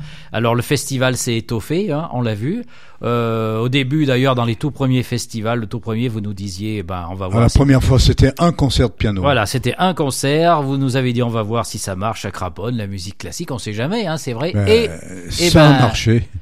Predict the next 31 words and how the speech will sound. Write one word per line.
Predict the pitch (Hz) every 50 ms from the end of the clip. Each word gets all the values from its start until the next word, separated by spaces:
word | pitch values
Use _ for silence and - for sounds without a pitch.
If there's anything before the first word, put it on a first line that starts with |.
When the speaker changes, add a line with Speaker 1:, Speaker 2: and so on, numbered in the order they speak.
| - -
Speaker 1:
eh | 165 170
ben, | 151 160 147
ça | 127 - 127 120
a | 147
marché. | 160 135 104 - - - 98 85 - - - - - - -
Voyez-vous. | 107 107 101 95 92 80 80 87 87 - - - - - - - - -
Voilà, | - 165 170 151 127
dix-septième | 127 175 226 - - 214 202 - 202 190 175
édition. | 170 156 156 156 139 - - 175 170 156
Donc, | 151 160 170 151 170
alors, | 160 165 170
on | 185
va | 180 180
parler | 175 - 180 170 180
un | 185 170
petit | - 180 165
peu, | 196 196
puisque | 170 156 - - -
vous | 139 127 127 120
avez | 127 127 127
peut-être | 123 - 127 123 127 120 - -
entendre, | 113 117 104 - 120 120 135 131 127 123 113
euh, | 113 113 110 110 107 107 107 107 107 107
ou | 107 107 101 98 98 98
entendu | 98 107 113 - 113 104 101 113 123
déjà | 107 101 95 95 117 113
sur | - - 113 95
Radio | 101 104 104 110
Craponne, | - - 101 - - 113 113 104
Marianne, | 98 110 107 101 120 139 156 165 151 123 110
hein, | 117 127